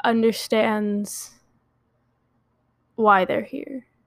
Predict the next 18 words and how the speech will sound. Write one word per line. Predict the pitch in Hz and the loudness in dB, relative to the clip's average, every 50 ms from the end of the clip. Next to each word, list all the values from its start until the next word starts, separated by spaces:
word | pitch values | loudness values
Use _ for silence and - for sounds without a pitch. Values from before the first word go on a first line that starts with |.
| _ - - | _ -8 -4
in | 240 226 | -4 -2
the | 214 | -2
sense | 202 - 226 220 214 214 - - | -2 -2 -2 -2 -2 -4 -6 -4
that | 214 208 196 - - _ _ _ _ _ _ - | 0 0 0 0 0 _ _ _ _ _ _ -4
we | 247 233 | 0 4
all | 220 208 202 | 4 4 4
have | 208 208 208 | 2 2 0
a | 202 190 | 0 -4
purpose | - - 214 214 208 - 214 220 - - - - - - _ _ _ _ _ _ _ _ _ _ _ - _ _ _ _ _ - | -2 -4 -6 -6 -4 -4 -6 -6 -6 -10 -16 -18 -20 -20 _ _ _ _ _ _ _ _ _ _ _ -20 _ _ _ _ _ -6
and | - 214 208 202 208 214 214 214 214 208 208 208 214 214 208 - - - - _ _ _ _ _ _ _ _ _ _ _ _ _ _ _ _ - | -4 -2 -2 -2 -2 -2 -2 -4 -4 -2 -2 -2 -2 -2 -4 -6 -12 -20 -20 _ _ _ _ _ _ _ _ _ _ _ _ _ _ _ _ -4
we | 247 233 | 0 2
never | 226 226 220 220 214 220 220 | 2 4 2 2 2 2 2
know | 220 214 214 | 2 2 2
how | 208 220 214 208 | 2 2 4 4
long | 214 202 202 208 208 | 4 4 4 4 2
our | 196 208 | 0 -2
time | - - 214 214 226 240 262 | -2 -2 -2 0 0 2 0
is. | 277 302 311 - - - - | 0 -2 -4 -6 -12 -16 -16